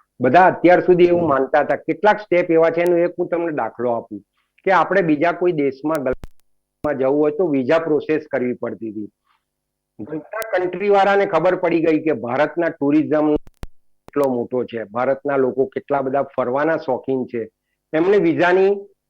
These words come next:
અ, ફી અને રિસ્ટ્રિક્શન બધા ફ્રી કર્યા અને on arrival કરી નાખ્યું. એટલા માટે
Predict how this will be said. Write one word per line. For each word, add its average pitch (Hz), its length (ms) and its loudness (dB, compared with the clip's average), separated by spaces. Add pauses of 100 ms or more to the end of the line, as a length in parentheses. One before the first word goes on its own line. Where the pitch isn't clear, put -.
(140)
અ, 127 220 -6
ફી 170 400 2
અને 156 480 2
રિસ્ટ્રિક્શન 165 600 -2
બધા 156 160 0
ફ્રી 156 280 -2
કર્યા 151 240 2
અને 151 140 2
on 147 380 2
arrival 147 300 2
કરી 135 240 0
નાખ્યું. 120 380 -6 (380)
એટલા 175 340 0
માટે 151 480 0